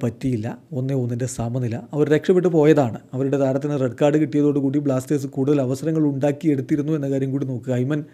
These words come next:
അതിലേതെങ്കിലും ഒന്ന് കൺവേർട്ട് ചെയ്തിരുന്നെങ്കിൽ സ്ഥിതി ഇതാവുമായിരുന്നില്ല. നമ്മൾ ഇൻട്രോയിൽ പറഞ്ഞ പോലെ, ആ, നോർത്ത് ഈസ്റ്റ് യുണൈറ്റഡ് വരും മത്സരങ്ങളിൽ കൂടുതൽ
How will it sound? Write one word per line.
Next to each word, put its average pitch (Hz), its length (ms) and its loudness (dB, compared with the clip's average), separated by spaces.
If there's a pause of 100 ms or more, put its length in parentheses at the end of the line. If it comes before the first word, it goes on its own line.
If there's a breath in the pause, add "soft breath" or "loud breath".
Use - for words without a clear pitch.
(360 soft breath)
അതിലേതെങ്കിലും 160 500 6
ഒന്ന് 170 200 2
കൺവേർട്ട് 160 360 4
ചെയ്തിരുന്നെങ്കിൽ 147 460 2
സ്ഥിതി 147 280 0
ഇതാവുമായിരുന്നില്ല. 131 1040 0 (300 soft breath)
നമ്മൾ 147 300 6 (140)
ഇൻട്രോയിൽ 170 460 4
പറഞ്ഞ 151 260 2
പോലെ, 135 400 2 (400 loud breath)
ആ, 123 60 -6 (760)
നോർത്ത് 151 300 2
ഈസ്റ്റ് 180 200 4
യുണൈറ്റഡ് 143 400 4
വരും 147 280 2
മത്സരങ്ങളിൽ 135 600 0 (140)
കൂടുതൽ 156 440 4